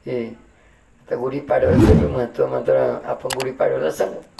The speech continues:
अक्षय तृतीयेचं महत्त्व, अक्षय तृतीयेचा कार्यक्रम आहे अनुष्ठानाचा औरंगाबादच्या अंगात, आसेगावला.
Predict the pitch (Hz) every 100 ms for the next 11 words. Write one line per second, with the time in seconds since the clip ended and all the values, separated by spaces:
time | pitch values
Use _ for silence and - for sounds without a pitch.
0 | - - _ _ _ _ - 120 - -
1 | - - 135 135 123 127 123 - 127 131
2 | - - 131 117 - - - 131 127 -
3 | 143 156 151 135 120 123 123 123 127 123
4 | 123 117 113 - 107 104 92 107 107 -
5 | - 107 - 120 113 -